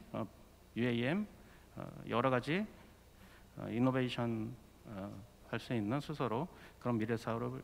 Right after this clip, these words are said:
어, 보고 계십니다. 어, 저 왼쪽 아래 보시는 것처럼, 어, 수소 인프라가 점점, 점점 증가할 거기 때문에 수소 사회로의,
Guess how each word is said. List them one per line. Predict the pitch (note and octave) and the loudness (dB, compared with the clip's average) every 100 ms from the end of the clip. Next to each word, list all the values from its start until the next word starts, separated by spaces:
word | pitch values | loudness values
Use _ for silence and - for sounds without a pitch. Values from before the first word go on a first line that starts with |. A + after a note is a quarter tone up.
| B2 | -8
어, | A2+ G2 | -8 -6
보고 | - A2+ | -2 -2
계십니다. | G2+ - G#2 G2 G2+ - - - - - | -2 -2 -4 -4 -8 -12 -18 -18 -2 6
어, | C#3+ | 6
저 | C#3+ E3 | 8 8
왼쪽 | E3 G3+ G#3+ | 10 12 12
아래 | D#3 E3+ F#3 F3+ D3 - C#3+ C3 | 12 12 12 12 10 8 4 4
보시는 | C#3 E3+ E3+ | 4 6 6
것처럼, | D3+ D#3 F#3 C#3 F#2 - - - - - | 8 10 12 12 8 -2 -12 -18 -8 -2
어, | |
수소 | A#2+ G#3+ A#3 | 2 8 10
인프라가 | F3 F#3+ - F#3 D#3+ F3+ | 10 8 10 10 12 10
점점, | - C#3 D#3 | 10 8 8
점점 | D#3+ D#3 C#3 | 8 8 4
증가할 | - C#3+ D#3 D#3+ F#3 E3+ | 2 4 6 6 4 2
거기 | - C3 | 0 0
때문에 | - A#2+ A#2 D#3+ A#2 G2+ - - - - | 0 2 4 4 4 0 -12 -20 -16 -6
수소 | A2+ A3+ G3 G3+ | -2 2 6 6
사회로의, | F#3 G#3 G#3 G3 F3 F3+ F3 B2+ | 8 8 8 6 6 6 6 4